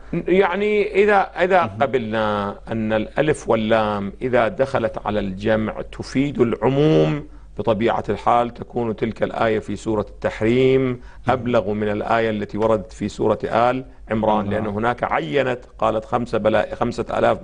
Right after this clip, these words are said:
Speaker 1: من الملائكة"، أما هناك عامة.
Speaker 2: عامة.
Speaker 1: قد تكون هذه، هذا العدد أكبر من ذلك بكثير،
Speaker 2: بكثير.
Speaker 1: وتريد أن تقول أن جنس الملائكة أو كل الملائكة هم أيضا في هذا الاصطفاف الذي صار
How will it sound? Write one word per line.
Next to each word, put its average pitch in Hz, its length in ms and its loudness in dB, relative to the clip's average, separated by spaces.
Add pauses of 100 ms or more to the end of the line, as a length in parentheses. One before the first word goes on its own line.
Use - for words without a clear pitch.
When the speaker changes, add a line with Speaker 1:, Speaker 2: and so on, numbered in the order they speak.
(280)
Speaker 1:
من 117 140 2
الملائكة"، 107 640 2 (220)
أما 131 180 0
هناك 123 380 0
عامة. 123 580 0
Speaker 2:
عامة. 104 440 -2
Speaker 1:
قد 117 120 2
تكون 127 420 0
هذه، 117 380 0 (340)
هذا 117 220 2
العدد 120 340 0
أكبر 117 360 -2
من 104 120 -2
ذلك 120 460 2
بكثير، 123 640 2
Speaker 2:
بكثير. 107 300 -8
Speaker 1:
وتريد 117 400 2
أن 117 160 0
تقول 123 280 4
أن 113 220 2
جنس 175 320 4
الملائكة 110 680 0
أو - 140 -2
كل 156 320 2
الملائكة 117 840 2 (320)
هم 165 300 2 (140)
أيضا 127 680 0
في 113 220 -2
هذا 120 220 0
الاصطفاف 143 760 -2 (280)
الذي 110 400 0
صار 147 580 2